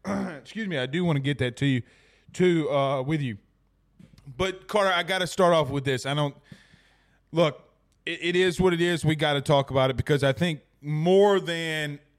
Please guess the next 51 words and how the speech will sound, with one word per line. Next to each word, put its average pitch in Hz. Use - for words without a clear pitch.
you 165
know, 151
just 143
the 147
Trey 196
Holly 165
incident, 113
I 143
think 156
we 151
gotta 151
talk 143
about 135
it 117
off 180
the 190
field. 180
We 127
need 165
to 165
talk 151
about 151
it 139
on 143
the 120
field. 95
Uh, 156
I, 165
I 175
guess 190
I, 165
I 175
lived, 190
I 165
leave 208
this 190
open-ended 170
to 143
you 143
when 139
you 165
found 160
out 143
what 143
you 196
and 208
I 185
talked 165
about 147
a 135
lot, 139